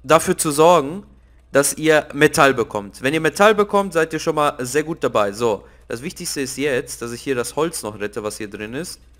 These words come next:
und das mit Kohle austausche. Denn, man sieht, äh, Kohle hat einen Brennwert von acht Megajoule,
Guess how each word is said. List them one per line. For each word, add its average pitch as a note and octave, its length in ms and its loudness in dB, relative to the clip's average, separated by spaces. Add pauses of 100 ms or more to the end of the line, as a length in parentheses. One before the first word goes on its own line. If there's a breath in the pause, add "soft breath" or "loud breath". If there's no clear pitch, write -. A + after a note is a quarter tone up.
(360)
und A#2 120 -8
das B2 160 -2
mit C3 180 -6
Kohle C#3 260 4
austausche. A#2 640 0 (360 soft breath)
Denn, D3+ 320 6 (320)
man C#3+ 140 4
sieht, D3 380 -2
äh, A#2+ 260 2
Kohle F#3 240 6
hat F#3 100 4
einen F3 100 -6
Brennwert E3 440 2
von D3 160 -4
acht F#3 220 -2
Megajoule, A3 600 0